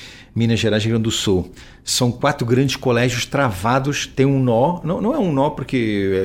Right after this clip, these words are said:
é, mas assim, é alguma coisa que depende de uma decisão ou de um cacique, de um político proeminente que tá indo pra algum lugar ou não sabe ainda pra onde vai. É um, é, é, é, é um, um governador novo como Minas Gerais,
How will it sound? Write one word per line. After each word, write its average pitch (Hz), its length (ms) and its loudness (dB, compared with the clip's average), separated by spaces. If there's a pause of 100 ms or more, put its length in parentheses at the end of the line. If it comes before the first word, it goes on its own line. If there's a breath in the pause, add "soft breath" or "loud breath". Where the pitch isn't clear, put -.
é, 135 40 -4
mas 127 100 -2
assim, 123 200 -2
é 117 80 0
alguma 135 280 2
coisa 160 320 2
que - 100 -4
depende 165 760 0
de 135 120 -2
uma 143 140 2
decisão 131 800 0
ou 139 100 2
de 127 80 0
um 139 80 -2
cacique, 135 540 -2
de 113 100 -2
um 120 60 0
político 123 480 -2
proeminente 120 680 0
que 123 120 -4
tá 117 200 -2
indo 117 180 0
pra 117 140 -2
algum 113 220 0
lugar 117 640 0
ou 127 100 4
não 139 80 4
sabe 135 280 2
ainda 123 120 4
pra 123 140 0
onde 117 160 2
vai. 123 480 2 (340 loud breath)
É 135 160 4
um, 147 420 4
é, 131 840 4 (320 loud breath)
é, 113 1160 2 (500 loud breath)
é, 104 60 -2
é - 20 4
um, 120 760 2
um 139 80 2
governador 143 460 2
novo 135 260 2
como 127 180 -2
Minas 131 280 2
Gerais, 127 640 2